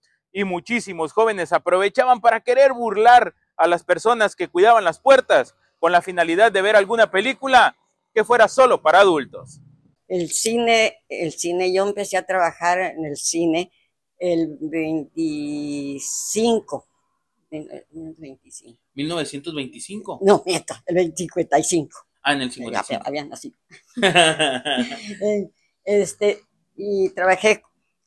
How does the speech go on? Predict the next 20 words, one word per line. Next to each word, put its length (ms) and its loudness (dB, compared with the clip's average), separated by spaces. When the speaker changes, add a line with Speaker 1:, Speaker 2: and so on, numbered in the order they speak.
Speaker 2:
yo 280 6
trabajaba 880 2
con 220 0
el 80 0
señor 400 0
Mario 560 0
Peñalosa 840 2
de 140 -4
México. 560 -4
Yo 260 2
no 220 4
trabajé 420 0
primero 480 -4
con 160 -10
los 160 -10
dueños 380 -10
de 80 -14
los 140 -14
cines. 520 -14
Yo 500 -2